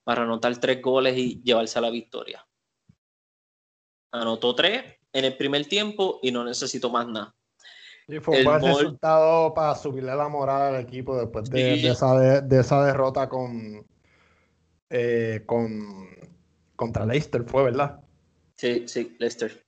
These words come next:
Speaker 1: Leicester City. Mira, el Molde le gana al Rapid Wien por la mínima y ya suma sus seis puntillos. El Bayer Leverkusen, este, mira, mano, sufrieron una tarjeta roja en el minuto veintidós y, pues,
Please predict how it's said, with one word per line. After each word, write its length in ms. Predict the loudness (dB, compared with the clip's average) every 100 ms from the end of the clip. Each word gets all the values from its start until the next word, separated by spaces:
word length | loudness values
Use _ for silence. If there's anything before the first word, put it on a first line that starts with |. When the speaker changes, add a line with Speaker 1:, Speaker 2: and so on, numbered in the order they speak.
| _ -14
Speaker 1:
Leicester 300 | -10 -8 -8
City. 280 | -8 -10 -12 _ _ -20 -20 -20 _
Mira, 440 | -2 2 2 2 0
el 180 | 2 4
Molde 480 | 4 2 2 2
le 200 | 4 6
gana 340 | 6 4 4 2
al 160 | 0
Rapid 360 | 0 -2 -2 -8
Wien 380 | -2 -2 -2 -6 -6
por 120 | -2
la 120 | -2
mínima 720 | -2 -2 -4 -2 -4 -4 -10 _ -8
y 140 | -4
ya 120 | -4
suma 320 | -4 -6 -6
sus 240 | -6 -10 -8
seis 200 | -10 -8
puntillos. 600 | -10 -6 -2 -2 0 -4 -6 -20 -20 -20 -20 _
El 180 | -4 2
Bayer 260 | 4 4
Leverkusen, 920 | 4 0 -2 -2 -2 -2 -2 -2 -2 -8 _ -12 -12 _ _ _ _
este, 480 | -4 -4 -4 -2 0
mira, 200 | 0 0
mano, 200 | 0 -2
sufrieron 480 | -6 -2 -2 0 -2
una 200 | -2 -2
tarjeta 320 | -2 0 0
roja 240 | 0 -2
en 80 | -4
el 80 | -6
minuto 280 | -8 -6 -4
veintidós 680 | -6 -4 -2 0 2 0 -2
y, 80 |
pues, 340 | -2 0 -2